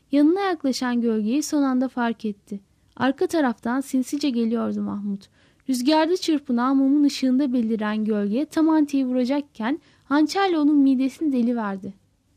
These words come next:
Garip sesler çıkararak kıvranan adamın ölümünü seyretti. Sonra adamı sürükleyerek denize attı.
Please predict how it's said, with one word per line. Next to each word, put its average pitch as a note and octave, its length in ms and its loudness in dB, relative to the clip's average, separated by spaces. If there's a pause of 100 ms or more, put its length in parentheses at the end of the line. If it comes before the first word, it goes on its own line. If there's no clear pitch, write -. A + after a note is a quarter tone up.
(1120)
Garip D#4 260 2
sesler F4+ 480 0
çıkararak E4+ 580 -2
kıvranan C4+ 460 2
adamın C#4 400 4
ölümünü C4+ 400 4
seyretti. G3+ 680 -4 (340)
Sonra F4+ 360 2
adamı D4 280 4
sürükleyerek C#4+ 720 -2
denize A#3 320 -2
attı. G#3 420 -6